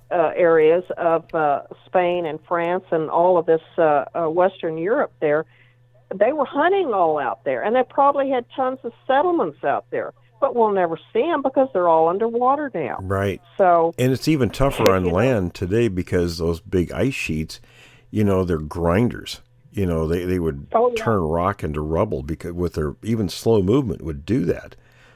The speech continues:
Speaker 2: So, you know, any
Speaker 1: Yeah.
Speaker 2: kind of biological stuff that was there would be pulverized.
Speaker 1: Yeah. Yeah, and if you wanna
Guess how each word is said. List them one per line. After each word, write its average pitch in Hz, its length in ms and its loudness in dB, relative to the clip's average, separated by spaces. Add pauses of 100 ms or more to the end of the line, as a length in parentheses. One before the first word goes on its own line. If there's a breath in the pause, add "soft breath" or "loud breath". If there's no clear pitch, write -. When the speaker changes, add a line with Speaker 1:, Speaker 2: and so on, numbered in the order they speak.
Speaker 2:
So, 98 480 0
you 107 140 2
know, 98 120 2
any 95 220 2
Speaker 1:
Yeah. 98 80 0
Speaker 2:
kind 101 180 0
of 80 140 -2
biological 82 640 0
stuff 78 280 -4
that 78 120 -4
was 78 160 -4
there 80 180 -2
would 73 160 -6
be 73 120 -8
pulverized. 90 720 -8 (1700)
Speaker 1:
Yeah. 202 200 2 (400)
Yeah, 226 220 0
and 226 120 0
if 214 120 -4
you 277 120 -4
wanna 302 180 0